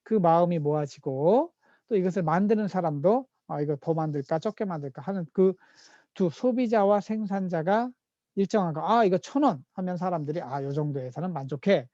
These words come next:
그러면은 생산자와 공급자가 여기서 만나는 것이죠. 생산량, 요 A라는 지점에서 생산량과 공급량이 일치하게 되고 그때의 가격은 마켓 프라이스가 되게 됩니다. 이렇게 되게 되면 여기서 중요한 것이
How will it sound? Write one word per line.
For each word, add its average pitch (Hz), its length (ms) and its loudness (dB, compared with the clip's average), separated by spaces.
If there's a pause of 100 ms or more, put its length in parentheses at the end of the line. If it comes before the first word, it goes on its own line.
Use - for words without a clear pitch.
(360)
그러면은 175 480 -2 (300)
생산자와 190 840 0
공급자가 165 1000 -4 (100)
여기서 160 300 -2
만나는 151 440 -8
것이죠. 143 440 -10
생산량, 196 800 -6
요 156 120 -4 (100)
A라는 196 420 2
지점에서 151 380 -6
생산량과 175 760 -6
공급량이 147 580 -8
일치하게 139 440 -6
되고 135 240 -8
그때의 156 340 -6
가격은 139 520 -4 (920)
마켓 156 500 -4 (180)
프라이스가 147 440 -8
되게 123 180 -18
됩니다. - 100 -20 (580)
이렇게 220 220 4
되게 208 180 6
되면 196 520 0
여기서 170 240 0
중요한 160 380 -6
것이 151 400 -4